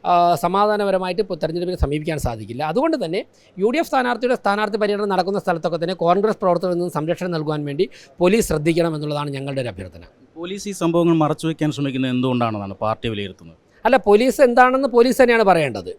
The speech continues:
Speaker 1: പോലീസ് തന്നെയാണ് പറയേണ്ടത്. ഞങ്ങൾ നിരീക്ഷിക്കുകയാണ്. ഇപ്പോൾ മൊ-, ഇന്നലെ മൊബൈൽ ഫോൺ നഷ്ടപ്പെട്ടയാൾ, "എൻ്റെ മൊബൈൽ ഫോൺ തിരിച്ചു തരണമെന്ന്" പറഞ്ഞിട്ട് അദ്ദേഹം പോലീസ് സ്റ്റേഷനിൽ പോയിരിക്കുകയാണ്. സത്യാഗ്രഹം ഇരിക്കുമെന്നാണ് അദ്ദേഹം പറയുന്നത്.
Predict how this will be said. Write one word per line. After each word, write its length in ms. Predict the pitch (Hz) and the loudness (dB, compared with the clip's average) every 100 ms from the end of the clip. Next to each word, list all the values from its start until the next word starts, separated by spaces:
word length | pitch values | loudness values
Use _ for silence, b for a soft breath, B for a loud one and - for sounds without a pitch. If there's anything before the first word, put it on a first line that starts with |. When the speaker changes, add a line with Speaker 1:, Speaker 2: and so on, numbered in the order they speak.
| _ | _
Speaker 1:
പോലീസ് 260 | 196 233 240 | 4 6 6
തന്നെയാണ് 200 | 254 247 | 4 2
പറയേണ്ടത്. 240 | 196 170 | 0 0
ഞങ്ങൾ 160 | 180 247 | 0 0
നിരീക്ഷിക്കുകയാണ്. 760 | 240 254 208 220 185 113 127 147 b b - | 0 -2 -4 0 0 0 -6 -12 b b -8
ഇപ്പോൾ 540 | 170 196 196 185 175 | 0 4 6 6 4
മൊ-, 260 | 180 190 202 | 2 0 0
ഇന്നലെ 380 | 208 214 240 233 | -2 2 4 6
മൊബൈൽ 360 | 208 226 247 | 6 10 8
ഫോൺ 240 | 214 233 226 | 8 2 2
നഷ്ടപ്പെട്ടയാൾ, 720 | 196 220 202 196 190 180 202 b b b 196 | 2 2 2 2 2 2 0 b b b -2
"എൻ്റെ 220 | 208 226 | 2 4
മൊബൈൽ 300 | 214 196 220 | 4 6 6
ഫോൺ 160 | 196 214 | 6 4
തിരിച്ചു 280 | 190 190 214 | 4 6 4
തരണമെന്ന്" 320 | 208 196 190 | 4 2 4
പറഞ്ഞിട്ട് 340 | 175 175 165 | 4 2 2
അദ്ദേഹം 800 | 185 160 - 165 196 180 190 180 - b b | 4 4 0 2 4 4 2 0 -10 b b
പോലീസ് 180 | 185 196 | 4 6
സ്റ്റേഷനിൽ 260 | 208 160 170 | 6 4 2
പോയിരിക്കുകയാണ്. 580 | 185 165 131 117 101 110 | -2 -4 -4 -8 -6 -2
സത്യാഗ്രഹം 400 | 175 226 226 214 | 2 6 10 10
ഇരിക്കുമെന്നാണ് 320 | 190 185 170 | 8 4 2
അദ്ദേഹം 280 | 151 147 123 | 0 0 -2
പറയുന്നത്. 400 | 110 104 131 | -6 -4 -4